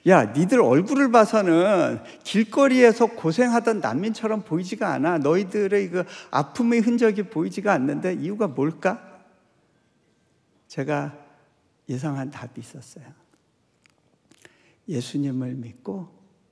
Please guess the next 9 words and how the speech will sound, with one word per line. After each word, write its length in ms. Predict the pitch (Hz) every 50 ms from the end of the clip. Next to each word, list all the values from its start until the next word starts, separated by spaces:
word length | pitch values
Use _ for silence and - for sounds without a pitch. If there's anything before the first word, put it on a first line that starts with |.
| _ _ _ _ _ _
저희 340 | _ - - 127 120 117 117 117
태도뿐만이 800 | - - - 208 - 208 202 - - 208 180 151 135 123 120 120 117
아니라 520 | 110 98 101 107 90 - - 139 175 233 254 _ _ _ _ _ _ _ _ _ _ _ _ _
아마 380 | - 101 104 85 82 82 98 104 _ _ _ _ _ _ _ -
얼굴도 560 | - 95 120 117 113 - 117 113 127 - 135
바뀐 400 | 131 - 123 127 _ - 151 127
것 140 | 120 110 107
같아요. 400 | - 107 107 _ - - - - - _ _ _ _ _ _ _ _ _ _ _ _ _ _ _ _ _ _ _ _ _ _ _ _ _ _
여러분, 520 | - 117 110 104 - - - 175 - -